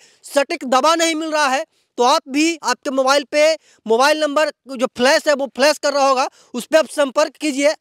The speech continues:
अगर आप आने में सक्षम हैं तो आप वैद्य जी से face to face आकर के मिल सकते हैं। अगर आप आने में सक्षम नहीं हैं तो आप फ़ोन कीजिए, आपके दरवाजे तक ड-, अ, दवाई का होम डिलीवरी होगा और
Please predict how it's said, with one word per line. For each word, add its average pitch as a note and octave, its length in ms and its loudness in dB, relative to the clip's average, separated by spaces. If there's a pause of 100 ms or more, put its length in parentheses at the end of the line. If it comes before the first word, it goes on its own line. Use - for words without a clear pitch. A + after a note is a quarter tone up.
अगर B3 200 2
आप C#4+ 180 0
आने C4 200 0
में C#4+ 100 -2
सक्षम D4 440 -2
हैं D4 140 -2 (340)
तो C#4 60 4
आप C4+ 200 0
वैद्य C#4+ 160 0
जी C4+ 120 -8
से D#4 140 -2
face C#4 280 -2
to C#4 120 -10
face C#4 220 2
आकर D4+ 200 0
के D4 120 -10
मिल C#4+ 140 -6
सकते D4 280 -2
हैं। A#3+ 200 -2 (320)
अगर C4 260 2
आप D#4+ 160 0
आने C#4+ 180 0
में D4+ 100 -4
सक्षम C#4 380 -2
नहीं D4 280 2
हैं C#4+ 180 -2 (280)
तो A#3 60 -2
आप C4+ 200 2
फ़ोन D#4 240 2
कीजिए, D4 360 -2 (260)
आपके C#4+ 320 0
दरवाजे B3+ 400 -2
तक D4+ 240 -2
ड-, A3+ 120 -4
अ, A#3+ 260 2
दवाई A#3 340 2
का D4 120 -2
होम B3 260 -2
डिलीवरी C#4 300 -2
होगा C4+ 280 0 (360)
और D4+ 280 4